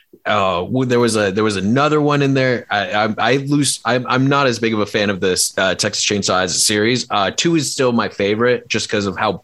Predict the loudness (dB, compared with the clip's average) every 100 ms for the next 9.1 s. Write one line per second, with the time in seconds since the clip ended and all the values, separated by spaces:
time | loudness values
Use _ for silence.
0 | _ -2 -2 0 0 0 0 2 2 0
1 | -4 -10 -20 -20 -20 -20 -2 0 2 0
2 | -2 -2 2 2 2 0 0 0 0 0
3 | 0 0 -2 -2 -2 -2 -2 -2 0 0
4 | 0 0 0 0 2 0 -2 -2 0 0
5 | 0 0 0 0 0 -2 -2 -2 -2 -2
6 | -2 -2 0 0 0 -4 _ _ 0 2
7 | 0 -2 -12 _ -2 0 0 2 2 0
8 | -2 -4 -2 0 0 0 -2 2 0 0
9 | -4